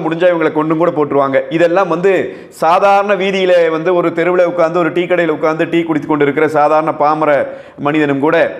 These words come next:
இந்த நாட்டின் குடிமகனும் கூட கணிச்சு வச்சிருந்த விஷயங்கள் தான். இவங்க இதைத்தான் செய்ய போறாங்க, இப்படியான ஒரு காட்டாட்சியை கட்டவிழ்த்து விடுவாங்க என்று எதிர்பார்த்தது தான். அது அப்படியே இன்றைக்கு நடந்து கொண்டிருக்கிறது. இன்றைக்கு சவுக் சங்கர் மீது குண்டாஸ் சட்டம் போடப்பட்டிருக்கிறது.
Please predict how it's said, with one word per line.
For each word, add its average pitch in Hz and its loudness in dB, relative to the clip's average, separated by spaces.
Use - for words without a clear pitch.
இந்த 139 -2
நாட்டின் 160 -2
குடிமகனும் 151 -2
கூட 139 0
கணிச்சு 170 0
வச்சிருந்த 156 2
விஷயங்கள் 127 -2
தான். 127 -2
இவங்க 147 0
இதைத்தான் 151 0
செய்ய 165 0
போறாங்க, 165 0
இப்படியான 165 0
ஒரு 147 0
காட்டாட்சியை 160 0
கட்டவிழ்த்து 151 -2
விடுவாங்க 151 0
என்று 147 -2
எதிர்பார்த்தது 143 0
தான். 180 0
அது 185 2
அப்படியே 190 2
இன்றைக்கு 175 0
நடந்து 170 0
கொண்டிருக்கிறது. 156 0
இன்றைக்கு 180 -4
சவுக் 170 0
சங்கர் 165 -2
மீது 165 0
குண்டாஸ் 160 0
சட்டம் 160 -4
போடப்பட்டிருக்கிறது. 135 -2